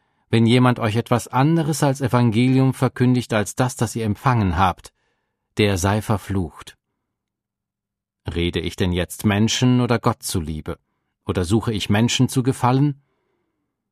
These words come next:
Wenn ich allerdings den Menschen noch gefällig wäre, so wäre ich nicht ein Knecht des Christus.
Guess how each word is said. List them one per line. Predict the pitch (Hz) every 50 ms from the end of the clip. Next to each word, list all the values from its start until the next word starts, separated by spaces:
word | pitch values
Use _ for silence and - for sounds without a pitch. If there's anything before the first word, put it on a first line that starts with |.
| _ _ _ -
Wenn | 107 110 117 127
ich | 123 - 120
allerdings | 113 117 117 101 113 113 107 -
den | - 107 98 98
Menschen | 101 113 131 139 - - 127 120
noch | 110 101 -
gefällig | - 113 - - 123 127 135 127 - -
wäre, | - 92 85 82 80 80 76
so | 69 76 78 73
wäre | 87 85 85 85
ich | 82 87 -
nicht | - 120 - - 120
ein | 110 110 104
Knecht | - - 107 98 - - - - -
des | 110 - -
Christus. | - - 113 101 - - - 67 - - -